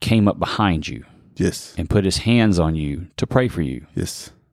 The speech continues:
Speaker 1: So he was praying whatever he was praying. <clears throat> But what you heard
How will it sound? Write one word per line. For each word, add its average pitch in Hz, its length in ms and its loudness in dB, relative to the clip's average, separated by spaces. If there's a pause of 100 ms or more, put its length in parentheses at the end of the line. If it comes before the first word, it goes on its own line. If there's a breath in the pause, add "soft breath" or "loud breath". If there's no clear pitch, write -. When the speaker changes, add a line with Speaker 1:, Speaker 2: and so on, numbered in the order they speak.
(680)
Speaker 1:
So 101 160 -2
he 147 260 0
was 151 140 0
praying 107 480 2
whatever 98 320 2
he 92 160 -4
was 85 100 -4
praying. 71 460 -8 (240)
<clears throat> - 320 0 (260)
But 98 100 -2
what 98 220 2
you 156 260 2
heard 98 580 2